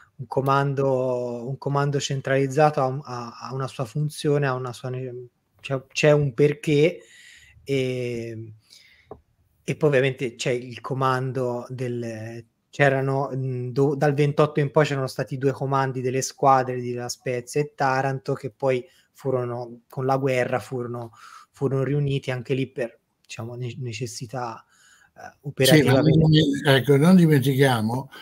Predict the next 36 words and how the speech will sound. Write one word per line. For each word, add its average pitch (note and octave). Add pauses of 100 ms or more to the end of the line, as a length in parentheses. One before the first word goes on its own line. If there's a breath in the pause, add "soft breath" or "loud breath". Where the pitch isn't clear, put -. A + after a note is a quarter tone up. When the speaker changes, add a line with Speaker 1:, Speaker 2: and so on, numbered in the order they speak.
(180 loud breath)
Speaker 2:
che D3+
le C#3+
due F3
squadre, B2 (640 soft breath)
una D3
a -
La B2
Spezia C#3
e C3+
una C3
a A2+
Taranto, G#2 (600 loud breath)
operavano D#3+
in B2+
teatri C3
diversi. A2+ (200)
Speaker 1:
Certo. C3 (440)
Speaker 2:
C'era C3+
la A#2+
squadra D#3
di C3+
La C3
Spezia F3+ (320 loud breath)
che C3+
operava C3+
nel C3+
Mediterraneo B2+
occidentale A2 (460 loud breath)
e C3
la C3
squadra D3+
di E3+
Taranto E3+
nel B2+
Mediterraneo B2
orientale. G#2+